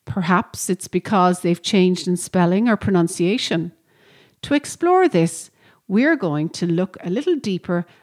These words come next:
at the surnames of some famous individuals, real and imaginary. Enough said, let's begin with our first letter entitled Pride, Prejudice and Four Irish Surnames.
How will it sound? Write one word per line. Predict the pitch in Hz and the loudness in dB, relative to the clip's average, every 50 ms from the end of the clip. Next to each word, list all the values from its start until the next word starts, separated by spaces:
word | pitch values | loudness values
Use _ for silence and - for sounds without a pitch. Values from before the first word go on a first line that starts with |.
| _ | _
at | - 151 - | -12 -10 -6
the | - 160 | -6 -8
surnames | - - - 254 247 247 247 247 240 233 233 233 247 240 - - - - | -6 -4 0 2 4 4 4 4 4 4 2 2 0 0 -4 -8 -10 -6
of | 175 165 165 | -6 -6 -6
some | - - 160 156 160 | -6 -4 -4 -4 -4
famous | - _ - - 277 330 339 330 339 330 330 - - | -6 _ -4 -2 2 4 4 4 4 2 0 -2 0
individuals, | - 254 233 247 214 208 202 185 - 196 190 185 190 185 185 185 185 - - _ _ _ _ _ _ - | 0 2 2 2 2 2 0 0 0 0 0 2 2 2 2 0 -2 -4 -10 _ _ _ _ _ _ -8
real | 190 180 180 202 220 233 240 233 233 240 240 - - | -2 0 2 4 4 4 4 4 4 2 0 -2 -2
and | 214 196 202 | 0 2 2
imaginary. | 196 190 175 151 147 - 170 151 135 120 117 - _ _ _ _ _ _ _ _ _ _ _ _ _ _ | 4 4 2 0 0 -4 -6 -8 -8 -8 -8 -10 _ _ _ _ _ _ _ _ _ _ _ _ _ _
Enough | - 175 190 240 330 320 - | -2 0 2 2 2 0 -2
said, | - - - 185 175 170 170 180 - _ _ _ _ _ _ - 180 | -8 -2 0 2 2 2 0 -2 -8 _ _ _ _ _ _ -6 -2
let's | 185 220 - - - | -2 -2 -2 -4 -6
begin | - 349 339 269 214 185 175 175 180 180 - _ - _ _ | 0 0 0 2 2 2 2 2 0 -2 -4 _ -20 _ _
with | - 170 170 185 | -4 -2 0 2
our | 160 156 156 | 2 0 0
first | - - - 285 339 381 359 - - | -2 -2 0 2 2 2 0 -2 -4
letter | - 208 185 180 185 - - 185 180 175 - - | 0 2 2 2 2 2 2 2 2 2 2 0
entitled | - 165 165 165 - - 202 175 180 185 - 214 202 208 220 220 - - - - _ | 0 0 0 0 0 0 2 2 2 2 0 0 0 0 0 -2 -4 -10 -16 -20 _
Pride, | - - 220 214 214 226 247 262 285 339 330 - - - _ | -8 -2 0 2 4 4 4 4 2 0 0 -4 -10 -20 _
Prejudice | - - 214 190 185 175 175 180 170 175 165 170 - - - - _ - | -8 -2 0 2 2 0 -2 -4 -2 -2 -2 -4 -4 -8 -12 -14 _ -2
and | 180 185 180 | 2 2 2
Four | - - - 214 202 196 190 190 190 190 - | 0 -2 -2 2 2 4 4 4 2 2 0
Irish | 175 170 165 160 156 156 151 - | 0 0 2 2 2 0 -2 -4
Surnames. | - - 175 151 143 139 117 87 90 - 151 - - - | -4 -2 0 0 0 0 -2 -4 -6 -8 -10 -14 -16 -20